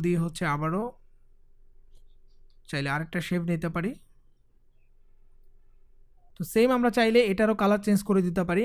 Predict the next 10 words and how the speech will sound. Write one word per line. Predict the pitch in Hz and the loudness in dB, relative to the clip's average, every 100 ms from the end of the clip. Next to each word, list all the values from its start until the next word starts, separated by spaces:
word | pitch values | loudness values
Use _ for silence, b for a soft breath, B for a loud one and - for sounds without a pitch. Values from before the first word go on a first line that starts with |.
| 233 | 0
আমরা | 156 147 | -2 0
ডাবল | 151 160 196 202 | -2 0 0 0
ক্লিক | 208 202 170 | -2 0 0
করে | 214 285 b b b - - - - - | 0 -2 b b b -20 -20 -20 -16 -4
আমাদের | 160 170 156 | 0 0 2
ডিজাইন | 180 208 240 | 4 4 2
থেকে | 220 226 196 | 2 0 0
যে | |
কোনো | 196 208 | 2 2
একটা | 208 | 0